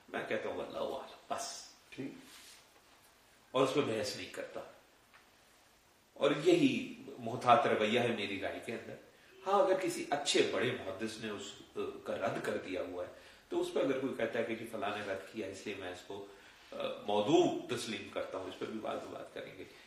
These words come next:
Speaker 1: کہ یہ وضع کی گئی ہے، گھڑی ہوئی ہے، تو اس میں میں اس کے ساتھ بحث نہیں کرتا۔ تو متن کے سلسلے میں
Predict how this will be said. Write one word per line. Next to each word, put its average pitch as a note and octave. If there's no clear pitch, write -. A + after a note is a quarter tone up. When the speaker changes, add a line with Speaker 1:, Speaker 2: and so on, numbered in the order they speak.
Speaker 1:
کہ A2+
یہ G#2+
وضع B2
کی A2
گئی F#2
ہے، -
گھڑی F#2+
ہوئی G2+
ہے، -
تو -
اس -
میں C3
میں G2
اس G2
کے G2+
ساتھ -
بحث -
نہیں -
کرتا۔ -
تو F3
متن C4+
کے A#3
سلسلے E3
میں B2